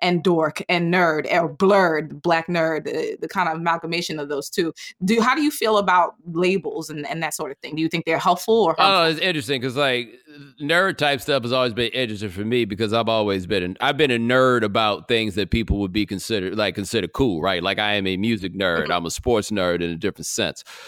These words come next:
Speaker 2: But, like, the notion of being a nerd to me is not necessarily, like, it's not a pejorative term, right? Like,
Speaker 1: Right,
Speaker 2: like,
Speaker 1: right.
Speaker 2: for better or worse, man, you talking about a nerd, man, you know who we talking about.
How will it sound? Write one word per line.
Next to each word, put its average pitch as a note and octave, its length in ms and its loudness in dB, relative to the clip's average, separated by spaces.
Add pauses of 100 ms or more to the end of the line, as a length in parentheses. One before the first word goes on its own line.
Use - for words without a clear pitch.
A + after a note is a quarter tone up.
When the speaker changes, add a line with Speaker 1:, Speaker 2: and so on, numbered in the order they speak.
(180)
Speaker 2:
But, A#2 400 2
like, A#2 280 0 (880)
the C#3 160 0
notion D#3 380 2
of C3+ 100 0
being C#3 220 2
a - 20 0
nerd C3+ 380 2
to A#2 80 -4
me A#2+ 160 2
is G#2 100 -2
not A2 220 0
necessarily, G2+ 760 0
like, A#2 240 0
it's B2+ 140 0
not D#3 120 4
a G#2+ 40 0
pejorative A2 480 2
term, G2+ 260 0 (320)
right? G2+ 320 0 (340)
Like, D3 180 4
Speaker 1:
Right, D3 220 0 (200)
Speaker 2:
like, E3 180 4
Speaker 1:
right. D3 220 -2
Speaker 2:
for E3+ 160 4
better F3 320 2
or D#3 100 4
worse, D3+ 300 0
man, C3+ 280 -2
you D#3+ 100 -6
talking C#3+ 280 -2
about B2+ 240 0
a - 20 -8
nerd, C3+ 400 2
man, C3 220 0
you F3+ 100 -4
know B2 120 -2
who G#2 140 -2
we F2 140 -8
talking F2 320 -4
about. C#3 420 0